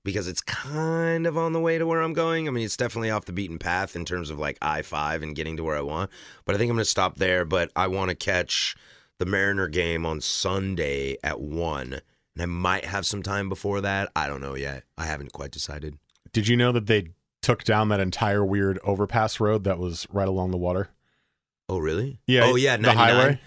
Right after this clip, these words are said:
Speaker 2: Yeah,
Speaker 1: Yeah, I
Speaker 2: it's
Speaker 1: know.
Speaker 2: gone.
Speaker 1: I know.
Speaker 2: They're
Speaker 1: That
Speaker 2: building a tunnel
Speaker 1: sucks.
Speaker 2: under the city.
Speaker 1: That sucks. Ninety-nine was the secret way around things.
Speaker 2: I know,
Speaker 1: I mean,
Speaker 2: well,
Speaker 1: the not so secret way around
Speaker 2: I mean,
Speaker 1: things.
Speaker 2: it was trafficy every time I was up there,
Speaker 1: Yeah.
Speaker 2: but now they're making a tunnel under there.
Speaker 1: Okay.
Speaker 2: Very interesting. Anyway,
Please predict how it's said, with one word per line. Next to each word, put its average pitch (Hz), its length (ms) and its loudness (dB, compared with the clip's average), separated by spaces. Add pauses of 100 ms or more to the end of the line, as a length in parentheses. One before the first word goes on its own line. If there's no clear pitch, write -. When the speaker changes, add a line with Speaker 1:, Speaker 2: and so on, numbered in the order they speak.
Speaker 2:
Yeah, 104 220 4
Speaker 1:
Yeah, 98 180 2
I 92 40 2
Speaker 2:
it's 104 220 4
Speaker 1:
know. 80 60 0
Speaker 2:
gone. 87 240 0 (120)
Speaker 1:
I 95 120 -2
know. 95 200 2
Speaker 2:
They're 135 140 6
Speaker 1:
That 127 40 0
Speaker 2:
building 175 260 6
a 139 40 6
tunnel 147 340 6
Speaker 1:
sucks. - 100 2
Speaker 2:
under 131 180 4
the 107 100 0
city. 92 260 -2 (120)
Speaker 1:
That 95 260 -2
sucks. - 800 -2 (440)
Ninety-nine 104 680 0
was 87 640 0 (360)
the 80 60 -4
secret 92 400 0
way 82 180 2
around 76 340 0
things. 65 320 -8
Speaker 2:
I 151 160 6
know, 120 140 6
Speaker 1:
I 104 40 6
mean, 110 80 8
Speaker 2:
well, 135 140 8
Speaker 1:
the 123 60 6
not 110 300 4
so 90 200 0
secret 80 380 -2
way 73 160 -2
around 71 220 -2
Speaker 2:
I 104 40 0
mean, 107 180 2
Speaker 1:
things. 107 120 -2
Speaker 2:
it 113 40 6
was 101 140 2
trafficy 104 400 2
every 98 160 2
time 95 160 0
I 87 60 2
was 90 120 0
up 92 140 -2
there, 92 100 2
Speaker 1:
Yeah. 65 100 0
Speaker 2:
but 90 160 -2 (320)
now 131 120 6
they're 180 80 4
making 185 240 2
a 156 40 0
tunnel 165 260 2
under 87 180 -2
there. 82 180 -2 (380)
Speaker 1:
Okay. 113 420 -2
Speaker 2:
Very 107 200 4
interesting. 90 340 -2 (520)
Anyway, 202 360 8